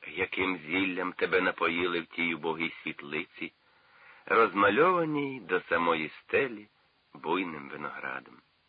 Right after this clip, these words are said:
Ідеш, і землі не чуєш під собою. Ідеш, і дзвенить тобі весь час у вухах ніжне слово «братку».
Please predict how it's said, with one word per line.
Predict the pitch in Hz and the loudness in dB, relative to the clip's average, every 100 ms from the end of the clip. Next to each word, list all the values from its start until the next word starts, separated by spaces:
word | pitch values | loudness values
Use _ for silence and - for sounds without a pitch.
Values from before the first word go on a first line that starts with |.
| _ _ _ _ _ _ _ _ | _ _ _ _ _ _ _ _
Ідеш, | - 80 80 87 98 - - _ _ _ _ _ _ | -6 -4 0 -2 -2 -12 -16 _ _ _ _ _ _
і | 80 | -6
землі | 73 78 76 78 | -4 -4 -2 -2
не | 76 67 | -4 -8
чуєш | - 71 65 - | -10 -10 -12 -14
під | - 71 _ | -12 -16 _
собою. | 71 65 67 60 _ _ _ _ _ - - - | -12 -12 -18 -20 _ _ _ _ _ -20 -20 -8
Ідеш, | 101 107 107 117 117 - - | -2 0 6 4 4 -8 -2
і | 110 | -2
дзвенить | 110 92 107 104 110 131 _ - | -2 2 4 4 2 0 _ -4
тобі | 123 110 | 0 2
весь | 107 110 - - | 2 0 -2 0
час | 95 110 - - - | 0 0 -4 -20 -6
у | 92 | -6
вухах | 80 87 131 - 110 110 - | -2 0 0 0 0 0 -4
ніжне | - 90 90 78 73 69 - | -6 -4 -4 -6 -12 -16 -14
слово | 76 87 120 98 95 _ _ _ _ _ _ _ _ | -2 2 2 -2 -18 _ _ _ _ _ _ _ _
«братку». | 73 78 71 71 - - - 67 | -8 -6 -4 -6 -8 -14 -18 -18